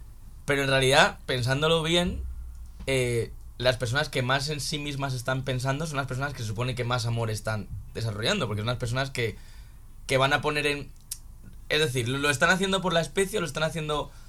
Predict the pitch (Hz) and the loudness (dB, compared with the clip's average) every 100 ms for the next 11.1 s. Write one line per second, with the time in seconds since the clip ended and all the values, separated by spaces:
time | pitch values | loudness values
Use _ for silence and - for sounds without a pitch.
0 | - - 139 135 143 139 135 139 131 131 | -14 -2 0 0 0 0 2 2 2 0
1 | 135 135 135 139 135 127 135 131 131 117 | 0 0 2 4 4 4 0 -2 -2 -2
2 | 131 127 120 - - - 131 - 139 135 | 2 2 2 -2 -12 -6 -2 4 4 6
3 | 135 139 135 135 135 123 127 123 151 139 | 2 4 4 4 2 0 0 0 2 2
4 | 131 123 127 131 107 127 123 123 135 139 | 2 0 0 0 -2 -4 -2 0 4 4
5 | 113 113 127 123 131 117 131 120 117 131 | 2 -4 -4 -4 -4 -4 -2 0 2 4
6 | 147 131 127 131 113 127 131 123 107 104 | 4 2 2 0 0 -2 -2 -2 -4 -6
7 | 107 - - 123 120 139 139 135 143 135 | -6 -8 -8 -4 2 4 4 2 -2 0
8 | 131 123 - 123 123 143 151 139 127 123 | 0 -2 -2 -2 2 6 6 6 2 0
9 | 110 131 131 147 139 139 135 117 - 151 | -2 0 0 2 4 2 2 0 2 2
10 | 151 143 - 156 170 147 143 139 123 127 | 2 2 0 0 4 4 4 2 -2 -4